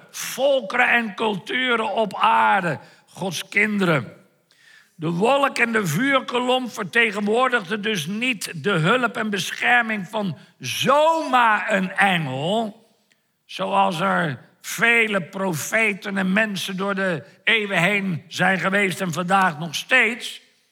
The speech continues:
Maar de wolk en de vuurkolom was een ver-, een vervangend teken, een vervangend symbool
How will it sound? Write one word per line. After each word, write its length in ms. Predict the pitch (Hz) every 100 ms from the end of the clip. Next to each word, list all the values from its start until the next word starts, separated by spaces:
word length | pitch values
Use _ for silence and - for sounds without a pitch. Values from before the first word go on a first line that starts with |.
| _ _ - -
Maar 240 | - 208 214
de 140 | 202
wolk 680 | 180 156 196 269 302 302 285
en 140 | 226 214
de 140 | 196
vuurkolom 960 | 143 196 294 269 - 247 254 262 254 208
was 260 | 220 160 -
een 180 | 185
ver-, 300 | 151 165 180 139 120 113 - _ - _ -
een 220 | 208 202
vervangend 1160 | 127 185 175 143 117 120 302 311 294 262 190 -
teken, 840 | 262 269 262 262 247 262 269 294 _ _ _ _
een 200 | - 208
vervangend 920 | 156 165 196 151 123 202 302 294 277 226
symbool 1080 | - 247 214 170 143 214 285 285 285 262